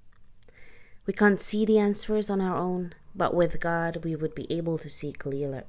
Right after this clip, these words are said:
clearer. The only thing we need to be still and know that He is God.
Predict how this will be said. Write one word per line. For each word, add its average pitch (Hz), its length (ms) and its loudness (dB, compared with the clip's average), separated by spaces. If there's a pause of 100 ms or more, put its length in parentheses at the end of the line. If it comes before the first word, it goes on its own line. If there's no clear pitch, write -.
clearer. 147 480 -4 (1500)
The 185 140 0
only 208 320 6
thing 185 320 -2
we 160 100 -2
need 156 260 0
to - 120 -10
be 151 340 -6 (1400)
still 135 640 -4 (1300)
and 170 180 0
know 135 220 -4
that 135 180 -10
He 143 80 -10
is - 160 -6
God. - 400 -10